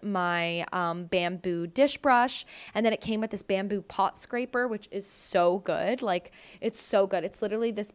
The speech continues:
piece of wood and you, like, scrape your pots and pans with it and it just gets everything off. It's phenomenal.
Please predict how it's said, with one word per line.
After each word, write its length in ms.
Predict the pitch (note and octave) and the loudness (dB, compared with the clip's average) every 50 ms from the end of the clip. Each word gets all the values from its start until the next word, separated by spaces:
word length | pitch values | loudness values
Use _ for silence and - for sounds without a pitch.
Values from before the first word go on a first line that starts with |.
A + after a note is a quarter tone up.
| _ - | _ -12
piece 340 | - - A#3 G#3+ - - - | -8 -8 -6 -6 -6 -6 -2
of 200 | - G3 F#3 E3 | 0 -2 0 -2
wood 520 | D#3+ D#3+ E3+ F#3+ F3+ - - - G3+ G#3 - - - - - - - | -2 2 4 4 4 4 2 0 -2 -4 -6 -10 -18 -20 -12 -4 0
and 320 | G3 G#3 G3 F#3+ G3 F#3 | 2 2 2 2 0 -2
you, 80 | A3 A3 | -2 0
like, 240 | G#3 F#3+ F#3 F#3 - | 0 0 0 0 -2
scrape 560 | - - - - - - A3 G3+ - - - | -4 -2 -4 -2 0 2 2 2 0 -2 -4
your 80 | G3 | -4
pots 380 | G3 - - G#3+ F#3+ F#3+ - - | -4 0 2 4 4 4 2 -2
and 100 | G3+ F#3 | -10 -10
pans 340 | - - F3+ F3 F3+ F#3+ - | -8 -6 -6 -6 -6 -4 -4
with 180 | G3 F#3+ - | -6 -4 -4
it 220 | - - - - - - - - - - - | -4 -6 -6 -8 -10 -14 -16 -16 -16 -8 -2
and 240 | - F#3+ F#3+ F#3 F#3 | 0 2 2 2 0
it 60 | F#3 | -2
just 180 | - - - | -4 -4 -2
gets 160 | - G3+ G3 - - | -2 -2 -2 -2 0
everything 460 | - G3 F3+ F#3+ F#3+ - - G3 F#3 | 0 0 0 -2 -4 -4 -6 -4 -2
off. 240 | F3 E3+ F3 F#3 - | -2 -2 -2 -4 -6
It's 140 | - - - | -12 -12 -8
phenomenal. 840 | - - F#3+ F#3 F3+ F3 F3 F3+ F3+ F3 E3+ E3 D#3+ D#3+ E3 F3+ | -6 -4 -4 -2 -2 0 -2 -2 -2 -4 -4 -4 -4 -6 -8 -10